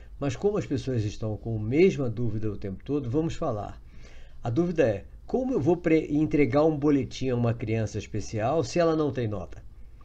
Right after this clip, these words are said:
E ela tá querendo, porque todos os colegas dela receberam o boletim.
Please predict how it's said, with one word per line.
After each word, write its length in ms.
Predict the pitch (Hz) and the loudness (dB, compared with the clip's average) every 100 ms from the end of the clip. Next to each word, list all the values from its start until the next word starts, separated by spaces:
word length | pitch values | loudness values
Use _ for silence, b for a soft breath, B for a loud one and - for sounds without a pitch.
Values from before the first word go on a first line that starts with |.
| b b b | b b b
E 100 | 139 | 0
ela 160 | 143 151 | 4 4
tá 140 | 156 | 2
querendo, 400 | 175 220 208 170 | 2 4 4 2
porque 260 | 117 - - | -2 -8 -10
todos 300 | - 127 117 | -4 -2 -2
os 80 | 120 | -2
colegas 400 | 135 123 131 127 | 0 2 2 2
dela 200 | 139 147 | 0 0
receberam 480 | 160 170 156 156 151 | -2 -2 -2 0 0
o 40 | |
boletim. 480 | 160 170 - 113 | -2 -4 -4 -6